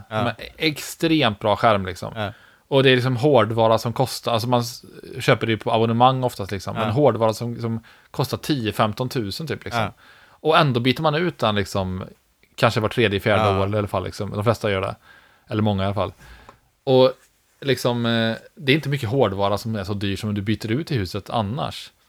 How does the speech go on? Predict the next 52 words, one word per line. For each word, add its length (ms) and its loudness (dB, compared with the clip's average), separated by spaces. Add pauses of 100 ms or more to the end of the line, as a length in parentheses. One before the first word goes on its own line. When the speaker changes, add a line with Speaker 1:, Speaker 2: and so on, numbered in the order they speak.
(460)
Speaker 2:
Så, 120 -4
liksom, 160 6
Speaker 1:
Nej. 100 4
Speaker 2:
att 60 -2
inte 360 0
utnyttja 460 0
den 100 4
här 60 4
fantastiska 760 -6
skärmen 560 0
som 60 -6
man 100 0
har 100 2
på 60 -10
telefonen 500 -4
är 100 -4
ju 80 2
så 80 -4
dumt 400 -2
egentligen. 380 -6
Det 40 -2
är 40 -2
så 80 -2
onödigt. 480 -4
Speaker 1:
Ja. 160 -2 (320)
Speaker 2:
Och 120 0
med, 120 6
liksom, 300 4 (240)
med 200 4
molnspelande, 1000 2 (540)
då, 320 4
liksom, 480 2 (360)
alltså, 300 -6
ja, 140 4
man 240 0
behöver 240 6
ju 60 6
någon 120 2
form 180 2
av, 60 2
liksom, 400 -2
så 120 -2
här 120 2
teleskop, 600 -2 (280)
eh, 400 -2
handkontroll 680 4
till, 380 0
till, 260 -2
eh, 280 0
telefonen. 600 -2
Speaker 1:
Ja. 80 -8
Speaker 2:
Men 100 -6